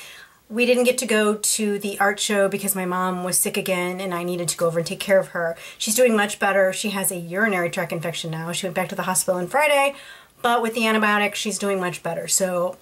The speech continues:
all of you with your kind thoughts, thank you very, very much. So today, my husband and I are going out to dinner 'cause he didn't feel good Thursday too. And then last night, I just, I made some, some food and we just kinda hunkered down and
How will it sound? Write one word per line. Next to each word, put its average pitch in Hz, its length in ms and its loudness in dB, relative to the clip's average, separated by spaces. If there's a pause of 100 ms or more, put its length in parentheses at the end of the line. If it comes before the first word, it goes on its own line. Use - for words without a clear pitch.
(200)
all 220 160 6
of 233 100 2
you 226 160 4
with 220 140 0
your - 80 -2
kind 208 320 0
thoughts, 196 320 2
thank 196 260 -4
you 190 160 -2
very, 180 300 0
very 170 220 2
much. - 440 -4 (420)
So 240 240 4
today, 311 540 2
my 294 80 2
husband 254 380 0
and 226 100 2
I 202 460 2
are 214 240 2
going 208 240 0
out 190 100 -4
to 233 80 -6
dinner 294 260 2
'cause 220 140 0
he 320 80 -6
didn't 392 140 0
feel 220 140 2
good 185 260 -2
Thursday 196 640 -2
too. 196 380 2
And 180 180 -2
then 190 140 -2
last 240 280 2
night, 254 280 0
I 247 260 2
just, 226 260 -2
I 208 60 -4
made 233 260 2
some, 175 360 -2 (460)
some 196 200 -14
food 294 480 4
and 208 200 2 (800)
we 247 160 -2
just 240 160 0
kinda 214 220 2
hunkered 247 420 0
down 277 480 4
and 190 340 -2